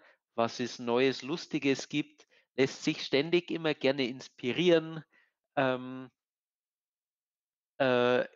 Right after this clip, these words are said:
entdeckt und findet jeden Tag etwas Neues. Und wenn irgendjemand um die Ecke kommt mit einer neuen Idee, dann ist er sofort dabei. Der lehnt nicht ab und sagt, „Hm, ich weiß nicht“, sondern der ist immer gleich,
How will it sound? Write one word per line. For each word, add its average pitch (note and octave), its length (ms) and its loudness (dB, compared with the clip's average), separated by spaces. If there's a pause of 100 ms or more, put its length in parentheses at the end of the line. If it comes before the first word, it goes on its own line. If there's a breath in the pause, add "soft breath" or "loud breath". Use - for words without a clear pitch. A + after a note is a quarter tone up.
(160)
entdeckt - 580 -2
und C3+ 180 -8
findet E3 460 -2
jeden C#3+ 280 -4
Tag B2+ 280 -2
etwas B2 420 -6
Neues. D#3+ 540 0
Und C#3+ 360 -6
wenn C3+ 260 2
irgendjemand D3 600 0
um C#3 140 -8
die - 100 0
Ecke - 240 0
kommt D3 260 0
mit D3+ 160 0
einer C#3 100 0
neuen D#3 280 2
Idee, E3 640 0 (400 loud breath)
dann D3+ 340 2
ist D3+ 220 2
er B2 80 4
sofort - 640 -2
dabei. F#2+ 500 0
Der E3 120 4
lehnt G3+ 260 2
nicht - 360 -2 (140)
ab - 380 -2 (260)
und C3 180 -14
sagt, B2 320 -2
„Hm, E3+ 440 -8
ich A#2+ 240 -12
weiß C#3+ 340 2
nicht“, C#3 220 0
sondern A#2+ 380 -2
der B2 200 4
ist E3+ 220 2
immer F#3+ 400 2
gleich, D3+ 600 0